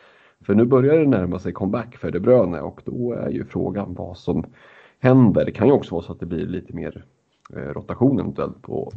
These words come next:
på en sån som Gündogan. Återstår väl att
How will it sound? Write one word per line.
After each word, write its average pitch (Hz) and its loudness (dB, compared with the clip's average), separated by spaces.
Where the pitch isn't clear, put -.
på - -8
en - -8
sån - -10
som 87 -4
Gündogan. - -6
Återstår 95 -2
väl 90 0
att - -10